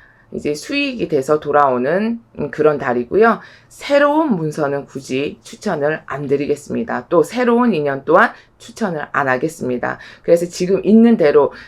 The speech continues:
잘 끌고 가되 새로운 걸 만들지 않고 지금 있는 걸 정리정돈하면서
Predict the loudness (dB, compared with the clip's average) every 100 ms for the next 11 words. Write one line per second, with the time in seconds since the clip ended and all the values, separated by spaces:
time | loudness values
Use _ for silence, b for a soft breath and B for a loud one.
0 | -18 -4 2 4 4 4 2 0 -2 0
1 | 2 2 0 B -4 2 2 4 2 0
2 | -2 0 0 2 0 0 -2 -2 -2 -4
3 | -2 -2 -2 0 0 0 -2 -2 0 0
4 | -2 -2 -2 -4 -2 -2 -4